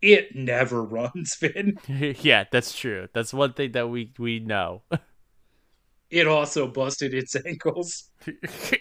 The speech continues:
Speaker 1: If it talked, it would say, "We have that in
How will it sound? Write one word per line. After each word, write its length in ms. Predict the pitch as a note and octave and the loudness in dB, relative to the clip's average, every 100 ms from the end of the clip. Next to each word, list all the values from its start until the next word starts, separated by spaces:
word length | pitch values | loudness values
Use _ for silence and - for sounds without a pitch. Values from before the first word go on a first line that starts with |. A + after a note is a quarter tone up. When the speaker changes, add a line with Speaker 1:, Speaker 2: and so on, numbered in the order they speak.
| - - - - - - - _ _ - - - - C3 - G#3+ - - _ _ _ _ _ - - - _ _ _ _ - - - | -2 -4 -16 -18 -18 -18 -20 _ _ -20 -20 -20 -16 -14 -10 -12 -12 -20 _ _ _ _ _ -20 -20 -20 _ _ _ _ -20 -20 2
Speaker 1:
If 160 | F#3 F3+ | 2 6
it 160 | E3 | 4
talked, 340 | - G3 G3 E3+ | 10 10 10 6
it 80 | D3+ | 2
would 180 | D3 | 2
say, 240 | D3 E3+ C#3+ | 6 6 6
"We 220 | C3+ E3+ | 4 6
have 260 | D#3+ E3 D3 | 10 8 10
that 200 | E3 | 8
in 80 | D#3+ | 8